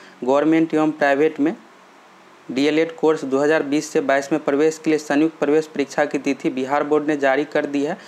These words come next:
परीक्षा दस अगस्त को आयोजित की जाएगी। परीक्षा दो पालियों में ली जाएगी। तीन सौ अड़तीस केंद्र टोटल बनाया गया है। परीक्षा दो पालियों में ली जाएगी। इसके लिए जो टोटल सेंटर बनाया गया है तीन सौ अड़तीस।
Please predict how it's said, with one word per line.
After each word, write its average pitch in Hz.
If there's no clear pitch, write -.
परीक्षा 139
दस 139
अगस्त 156
को 156
आयोजित 143
की 151
जाएगी। 143
परीक्षा 143
दो 147
पालियों 151
में 165
ली 123
जाएगी। 104
तीन 151
सौ 156
अड़तीस 147
केंद्र 156
टोटल 156
बनाया 110
गया 107
है। 117
परीक्षा 139
दो 156
पालियों 160
में 165
ली 156
जाएगी। 147
इसके 156
लिए 160
जो 160
टोटल 156
सेंटर 156
बनाया 147
गया 147
है 156
तीन 156
सौ 151
अड़तीस। 107